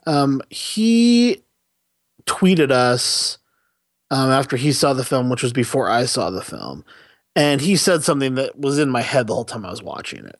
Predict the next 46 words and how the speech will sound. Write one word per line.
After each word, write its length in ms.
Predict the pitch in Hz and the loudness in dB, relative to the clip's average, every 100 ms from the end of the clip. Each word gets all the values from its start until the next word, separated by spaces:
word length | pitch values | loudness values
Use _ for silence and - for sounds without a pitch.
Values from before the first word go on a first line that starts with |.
| _ | _
frankly. 540 | - 107 107 - 71 - - - - | -6 -6 -6 -10 -12 -14 -18 -18 -6
Um, 340 | - 131 127 127 | 0 2 2 4
his 240 | 147 139 | 2 0
tweet, 260 | - 135 123 | 0 2 4
I'm 200 | 120 120 | 2 0
just 180 | 123 120 | 0 0
looking 240 | 123 120 | 2 2
at 60 | 113 | 2
it 60 | |
now. 200 | 120 113 | 2 2
He 80 | 123 | 2
said, 160 | 127 120 | 2 0
"Home 320 | - 185 190 | 2 2 4
Alone 340 | 180 160 156 | 4 4 2
meets 200 | 143 131 | 2 -2
Poltergeist." 960 | - 131 117 95 73 58 - - - - _ - - - _ - | -4 -4 -2 -6 -8 -8 -6 -8 -10 -16 _ -20 -20 -20 _ -2
And 400 | 151 151 151 151 - - | 0 2 2 0 -4 -2
with 240 | 170 165 | 0 0
Poltergeist 600 | - 214 208 214 214 196 180 | 0 0 2 2 2 2 0
in 100 | 165 | -2
my 100 | 143 | -2
head, 400 | 127 139 151 156 | -2 0 0 -2
I, 180 | - 151 - | -2 0 2
I, 80 | 147 156 - 180 | 2 2 0 0
and 120 | 175 | 2
I 40 | |
love 580 | 170 165 165 196 196 170 | 2 0 0 2 2 0
Poltergeist. 760 | 151 127 113 92 58 - - - - - - | -4 -6 -8 -12 -12 -12 -12 -14 -18 -10 -2
And 100 | 151 | 0
again, 360 | 156 165 160 143 | 0 0 0 0
like 240 | 151 147 | -2 -2
most 260 | 151 143 143 | -2 -2 -6
of 60 | |
the 60 | 131 | -2
movies 340 | 131 127 117 | 0 0 -2
that 200 | 127 110 | -6 -6
this 220 | 123 120 | -4 -4
kind 200 | - 131 117 | -2 -2 0
of 80 | |
homages, 600 | 117 117 123 123 127 117 | -2 0 0 2 2 0
it 100 | 120 | -2
doesn't 260 | 117 127 127 | -2 -2 -2
live 200 | 117 110 | -2 0
up 160 | 147 - | -2 0
to 60 | |
Poltergeist, 680 | 208 226 226 214 226 233 226 | 0 0 0 2 2 2 0